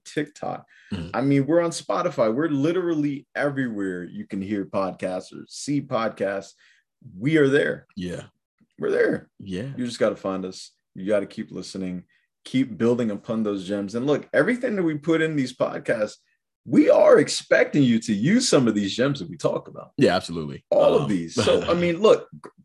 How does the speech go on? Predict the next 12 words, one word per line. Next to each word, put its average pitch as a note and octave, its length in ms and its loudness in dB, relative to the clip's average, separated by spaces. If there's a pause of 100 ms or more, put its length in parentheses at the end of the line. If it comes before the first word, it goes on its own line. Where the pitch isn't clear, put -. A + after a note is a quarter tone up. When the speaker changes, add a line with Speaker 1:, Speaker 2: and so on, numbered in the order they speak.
(260)
Speaker 1:
tonight E3 460 6
is C3+ 180 0
a C3+ 80 2
perfect G#3 580 0
episode C3 640 -4 (460)
for C3+ 120 2
you C#3 300 8
to C#3+ 180 -2
grab G2+ 340 2
your C#3+ 100 -2
notebook, C#3 540 0 (100)
Speaker 2:
Mm-hmm. F2 380 -10